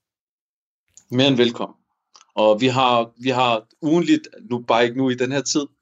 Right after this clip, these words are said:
men ellers så uden for krisetiden, så, så havde vi ugentligt, øh, mange klasser forbi. Det var alt fra gymnasieklasser, folkeskoler, universitetselever forbi. Og der, der har aldrig været nogen, som har holdt tilbage med kritiske spørgsmål. Altså, jeg har fået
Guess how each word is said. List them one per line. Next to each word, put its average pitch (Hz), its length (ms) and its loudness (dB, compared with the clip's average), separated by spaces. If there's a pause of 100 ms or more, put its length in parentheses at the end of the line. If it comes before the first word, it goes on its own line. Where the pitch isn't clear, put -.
(340)
men 113 320 -6
ellers 156 240 4
så 131 300 0
uden 160 200 0
for 147 120 -4
krisetiden, 151 640 -4
så, 131 300 -2
så - 180 0
havde 131 180 2
vi 127 100 -2
ugentligt, 143 520 -2
øh, - 240 -8 (580)
mange 120 280 2
klasser 131 340 2
forbi. 165 460 -4 (460)
Det 123 80 -2
var 127 60 6
alt 131 140 4
fra 131 80 -6
gymnasieklasser, 131 720 0
folkeskoler, 123 880 -2
universitetselever 123 960 -2
forbi. 135 340 -6 (560)
Og 113 340 4
der, 120 280 2 (140)
der 139 60 0
har 131 100 0
aldrig 151 320 0
været 135 180 0
nogen, 143 260 -2
som 135 160 -6
har 123 80 -4
holdt 123 200 -4
tilbage 127 340 -2
med 135 160 -8
kritiske 123 320 -4
spørgsmål. 107 580 -8
Altså, 107 200 -6
jeg 113 120 2
har 131 140 2
fået 131 280 2